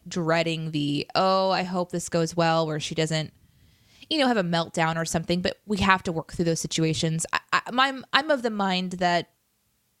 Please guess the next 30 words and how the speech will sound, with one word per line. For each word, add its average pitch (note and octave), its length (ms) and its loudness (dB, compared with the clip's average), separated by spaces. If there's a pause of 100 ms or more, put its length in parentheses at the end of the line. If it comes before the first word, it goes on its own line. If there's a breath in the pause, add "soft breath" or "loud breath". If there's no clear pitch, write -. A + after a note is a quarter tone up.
(540)
it's A3+ 160 2
okay B3+ 300 0
to B3 80 0
have A3 100 0
a G#3 60 0
meltdown F#3+ 360 0
in F#3 100 -2
public. G3+ 540 0
I'm F#3+ 220 0
not G#3 220 0
gonna G3 160 -4
be G#3+ 120 -2
embarrassed G#3 460 -2
by A3 140 0
that. G#3+ 320 -2
She - 340 -4
has F#3+ 240 0
to F3+ 100 -4
work F3 220 -2
through F#3 140 -2
something, F3+ 420 0
and F3 160 0
wherever E3+ 300 0
she F3+ 220 -2
is E3+ 100 -2
when E3 120 -4
she D#3+ 140 -4
works D3 220 -4
through D#3 140 2
it D3 140 0